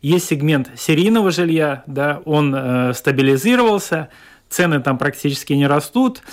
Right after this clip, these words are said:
Э, классические компании говорят где-то там о, о уровне восемьсот шестьдесят, там, до девятьсот евро за квадратный метр, но это то, что называется средняя температура по больнице.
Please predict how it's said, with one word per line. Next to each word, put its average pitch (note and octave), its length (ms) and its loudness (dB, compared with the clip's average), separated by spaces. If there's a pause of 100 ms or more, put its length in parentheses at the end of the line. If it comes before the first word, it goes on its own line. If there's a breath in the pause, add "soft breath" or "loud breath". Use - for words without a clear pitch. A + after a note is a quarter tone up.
(240 loud breath)
Э, C#3 320 2
классические E3 560 0
компании D3 440 0
говорят C#3+ 300 2
где-то C3+ 200 -2
там C#3+ 220 0
о, C#3+ 120 2
о D#3 120 0
уровне D#3 360 2
восемьсот D3 460 -2
шестьдесят, C#3+ 760 -2
там, C3 240 -4
до D#3+ 120 2
девятьсот C#3 500 -2
евро C3+ 320 0
за C3 80 -6
квадратный C#3 420 0
метр, F3 280 0
но E3+ 200 0 (200 loud breath)
это D#3+ 160 2
то, E3+ 100 0
что E3+ 140 -4
называется D3+ 420 0
средняя C#3 340 -2
температура C#3 680 -2
по - 160 -6
больнице. E3+ 540 0